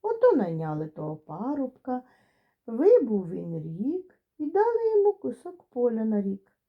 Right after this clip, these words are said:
Іде парубок від пана та й думає: "Служив я цілий рік, вислужив тільки шмат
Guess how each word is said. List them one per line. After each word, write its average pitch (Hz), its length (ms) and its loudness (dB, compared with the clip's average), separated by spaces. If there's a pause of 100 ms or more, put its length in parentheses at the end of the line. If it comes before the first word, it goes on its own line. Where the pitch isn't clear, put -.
(520)
Іде 160 440 -8
парубок 151 720 -10
від 156 300 -14
пана 254 380 -6
та 208 140 -8
й 202 80 0
думає: 165 600 -8 (600)
"Служив 330 800 0
я 330 320 -2
цілий 254 720 -4
рік, 185 400 -4 (680)
вислужив 190 920 -2
тільки 220 460 -8
шмат 311 440 -8